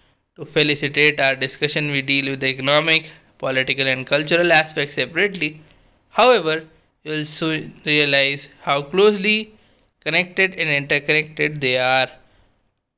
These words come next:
The different dimensions of globalization. The economic. In India, we often use the term liberalization and globalization.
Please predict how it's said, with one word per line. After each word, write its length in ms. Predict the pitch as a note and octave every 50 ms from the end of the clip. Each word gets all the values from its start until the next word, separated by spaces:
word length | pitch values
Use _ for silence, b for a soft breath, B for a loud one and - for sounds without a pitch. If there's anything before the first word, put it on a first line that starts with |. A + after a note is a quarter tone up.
| _ _ _ _ _ _ _ _ _ _ _ _ _ _ _ _ _ _ _ _ _ _ _ _ _ _ _ _
The 60 | -
different 460 | D#3 G3+ A#3+ A#3 - C#4 C4+ C4 A#3
dimensions 720 | F#3+ F#3 F3+ F3 F3 F#3 G3+ G3+ - G#3 F#3+ G3+ G#3 G3 -
of 520 | - - C#3+ C#3 C#3 C#3 D#3 E3+ E3+ D#3
globalization. 920 | D3 C3+ B2+ B2+ B2 B2+ B2+ B2+ B2+ C3 C#3+ E3+ G3+ F#3+ F#3 F3 B2+ A#2+ - - _ - - - - - - - - - - -
The 120 | - C3+
economic. 500 | C#3 C#3 - E3 F3 F#3+ F3 C#3 B2 - - - - - _ _ _ _ _ _ _ _ _ _
In 80 | - C#3
India, 360 | C3+ C3 C3+ C3+ C3+ C#3 C3+
we 120 | C3+ C3+ C3
often 320 | C3 C3+ C3+ - C#3+ C#3
use 180 | C#3 C#3 C#3+ C#3+
the 100 | C#3 C3
term 240 | - C3+ C3+ C3+
liberalization 800 | C3+ C3 B2+ C3 C3 C3 C3 B2+ B2+ C#3+ D#3+ E3+ - - E3 D#3
and 160 | C#3+ C3+ C3+ C3
globalization. 920 | B2+ B2 B2+ B2 B2+ B2+ B2+ B2+ B2+ C3+ C#3+ D#3 D3+ F#3 F#3 F#3+ F#3 F#3+